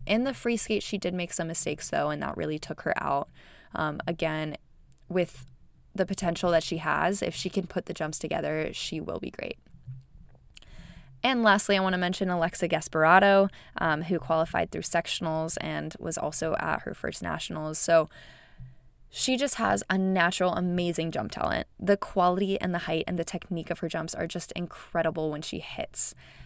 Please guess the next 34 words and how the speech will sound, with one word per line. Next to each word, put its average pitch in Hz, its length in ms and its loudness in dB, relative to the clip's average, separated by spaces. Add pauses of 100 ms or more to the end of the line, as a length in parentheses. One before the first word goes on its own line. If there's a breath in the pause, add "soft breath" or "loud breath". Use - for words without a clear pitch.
(140 loud breath)
Doing 208 260 2
the 240 80 2
jumps 208 240 4
individually, 185 800 0
though, 247 300 2
versus 190 420 0
in 165 140 -6
the 156 100 -6
program 180 640 0
is 170 200 -2
very 160 340 -2
different, 160 420 -4
and 156 100 -8
she 190 140 -2
did 170 160 -2
make 170 240 -6 (240)
mistakes 160 460 -2
in 180 60 -6
her 170 100 -4
programs 165 400 -4
here, - 320 -4 (280 loud breath)
but 196 220 2
it's - 160 8
still 190 300 8
a 180 120 2
joy 151 360 2
to 165 60 -2
see 165 160 2
her 170 120 -2
jump - 240 -6
throughout - 240 -4
the - 80 -6
week, - 240 -8
so - 320 0